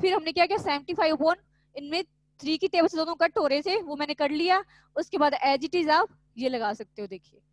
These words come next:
आपने deci-, उसको फिर से decimal में change करना है, टू डी जी के बाद हमने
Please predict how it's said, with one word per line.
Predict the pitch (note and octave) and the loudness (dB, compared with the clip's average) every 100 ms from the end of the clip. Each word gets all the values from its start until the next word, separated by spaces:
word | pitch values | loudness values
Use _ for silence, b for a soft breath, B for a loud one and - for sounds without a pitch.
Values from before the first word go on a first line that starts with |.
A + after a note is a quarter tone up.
| _ _ _ | _ _ _
आपने | B3 B3+ | -4 -2
deci-, | C4+ C4 C#4 | -2 0 -2
उसको | - C#4 | -4 -4
फिर | D#4+ C#4+ | -2 -6
से | F#4+ | -6
decimal | B3+ C#4 F#4 E4 | -4 -4 -4 -6
में | E4 | -8
change | D#4+ D#4 D4+ | -8 -8 -6
करना | D#4 D4+ | -10 -6
है, | D#4+ G#4 _ _ _ | -8 -8 _ _ _
टू | C#4 C#4+ | -6 -2
डी | D#4 | -2
जी | D4 | -2
के | D4 | -2
बाद | C#4+ | 0
हमने | C4 A#3+ | -2 -6